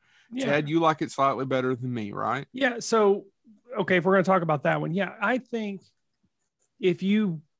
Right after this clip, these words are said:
Speaker 1: focused on them, the Ghostbusters in that movie, you had the potential for a great movie. There are parts in there that made me laugh. And Joe, you laughed in the theater too with me a few
Speaker 2: I,
Speaker 1: times.
Speaker 2: yeah, I've told
Speaker 1: Yeah,
Speaker 2: you
Speaker 1: yeah.
Speaker 2: that third
Speaker 1: Yeah,
Speaker 2: act
Speaker 1: no.
Speaker 2: goes off the rails.
Speaker 1: Yeah, and
Speaker 2: I
Speaker 1: that's
Speaker 2: don't
Speaker 1: the
Speaker 2: think
Speaker 1: problem
Speaker 2: two of,
Speaker 1: is the
Speaker 2: I don't think two of 'em are funny.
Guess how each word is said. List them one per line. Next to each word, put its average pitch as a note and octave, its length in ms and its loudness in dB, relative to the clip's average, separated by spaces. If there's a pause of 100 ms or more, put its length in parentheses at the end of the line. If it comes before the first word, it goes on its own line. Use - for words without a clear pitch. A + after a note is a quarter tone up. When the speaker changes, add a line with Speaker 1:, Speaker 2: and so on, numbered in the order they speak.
(140)
Speaker 1:
focused G3 480 0
on E3+ 460 2 (140)
them, D#3+ 640 0 (880)
the F3+ 200 -2
Ghostbusters E3 760 -4
in E3+ 80 -4
that E3 140 -2
movie, E3+ 380 -4 (720)
you A3 200 4
had A3 220 4
the F#3+ 80 -2
potential F3 440 -4
for E3 200 -8
a E3 60 -10
great E3+ 200 -6
movie. G3 400 -6 (140)
There B3 180 2
are C4+ 100 2
parts B3+ 360 -2
in B3 100 -2
there G#3 160 0
that E3 160 -2
made F#3 260 0
me F3+ 140 -4
laugh. F3 340 -4
And E3+ 140 -10
Joe, A#3+ 120 -4
you C4+ 140 0
laughed F#3+ 300 -4
in D#3+ 60 -6
the D#3 80 -6
theater D3+ 480 -6
too C4 160 -6
with D#3+ 160 -6
me B2 180 -12
a - 60 -12
few A3 180 -4
Speaker 2:
I, B3+ 80 4
Speaker 1:
times. D#4+ 180 -4
Speaker 2:
yeah, D#4+ 240 2
I've D4+ 260 4
told C#4+ 240 2
Speaker 1:
Yeah, C4 80 6
Speaker 2:
you B3+ 80 6
Speaker 1:
yeah. F#3 80 0
Speaker 2:
that F3 220 -8
third A3 260 4
Speaker 1:
Yeah, A#3+ 100 4
Speaker 2:
act G#3 140 4
Speaker 1:
no. A3 140 0
Speaker 2:
goes E3 220 -6
off E3 300 0
the F3+ 80 -2
rails. F#3 440 -2
Speaker 1:
Yeah, D#3+ 100 6
and G#3 220 4
Speaker 2:
I B3 40 8
Speaker 1:
that's A#3+ 160 4
Speaker 2:
don't G#3+ 80 2
Speaker 1:
the - 60 -8
Speaker 2:
think C#4+ 100 2
Speaker 1:
problem C4+ 240 6
Speaker 2:
two F#3+ 80 8
of, F#3+ 40 2
Speaker 1:
is E3 140 0
the F#3 60 0
Speaker 2:
I E3 80 4
don't E3 200 -4
think D#3 200 -6
two D3+ 160 0
of B2 80 0
'em A2 100 -6
are G#2 60 -6
funny. A2 500 -8